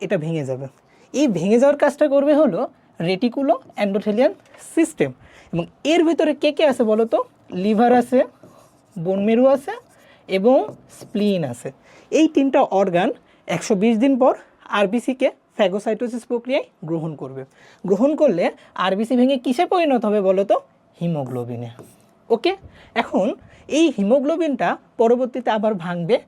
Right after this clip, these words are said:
ভেঙে পরিণত হবে হিম এবং গ্লোবিনে। এবং এই যে গ্লোবিনটা দেখছো না, শব্দের শেষে ইন আছে, তার মানে এটা একটা প্রোটিন। এখন প্রোটিনকে ভাঙলে ক্ষুদ্রতম একক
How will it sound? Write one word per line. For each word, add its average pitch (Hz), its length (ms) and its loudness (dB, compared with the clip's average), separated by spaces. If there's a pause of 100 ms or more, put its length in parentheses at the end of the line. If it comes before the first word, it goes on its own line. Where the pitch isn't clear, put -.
(240)
ভেঙে 170 240 -4
পরিণত 180 460 -6
হবে 196 340 -2 (180)
হিম 196 300 -2 (280)
এবং 185 280 -2 (380)
গ্লোবিনে। 123 460 -6 (720)
এবং 214 380 2 (200)
এই 277 160 6
যে 339 120 2
গ্লোবিনটা 240 480 4
দেখছো 240 300 -2
না, 311 100 2 (180)
শব্দের 220 380 0
শেষে 269 300 -4 (100)
ইন 277 220 2
আছে, 147 280 -2
তার 180 200 -4
মানে 233 320 -2
এটা 180 220 -4
একটা 202 240 -4 (360)
প্রোটিন। 131 560 0 (300)
এখন 233 420 0 (420)
প্রোটিনকে 294 440 2
ভাঙলে 208 400 0
ক্ষুদ্রতম 285 520 0
একক 285 240 2